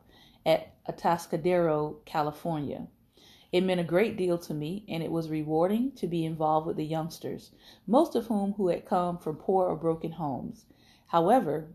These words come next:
it was a short-lived experience because World War Two broke out in Europe within a few months, and the government closed down all of the N Y A projects, even though America at the time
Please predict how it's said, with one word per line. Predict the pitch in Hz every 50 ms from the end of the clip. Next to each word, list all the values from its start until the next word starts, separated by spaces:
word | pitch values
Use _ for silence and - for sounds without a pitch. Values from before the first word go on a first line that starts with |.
| - _ -
it | - 175
was | 185 180 170 170
a | 165
short-lived | 165 - - 240 247 - - - 185 175 165 160
experience | 156 - - - 269 269 240 196 175 165 170 170
because | - - 175 - 196 165 165 165 165 - -
World | 147 147 170 208 247 262 262
War | 233 233 226 226
Two | 220 - - 294 262 202 160
broke | 151 156 160 160 -
out | 165 160 165
in | 160 156 156
Europe | 165 175 190 214 214 214 -
within | 165 160 151 160 156 151
a |
few | 143 - - 226 247 226
months, | 202 156 143 127 - - - - _ - - - - - - -
and | - 143
the | 135 135
government | - 143 139 170 202 202 214 214 214 214
closed | - 220 190 185 185 185 180
down | 180 165 160 160 160 160 - - -
all | 175 180 190 190 196 196 190
of | 196 190 165
the | 170 -
N | - 170 170 175 170
Y | 165 165 165 165
A | 160 160 160
projects, | - - 208 208 202 175 160 151 143 - - - - -
even | 185 202 220 226 202 202 190 170
though | 165 156 156
America | 156 160 175 202 214 185 175 - - -
at | - 156 - -
the | -
time | - - 247 247 240 214 175 165 170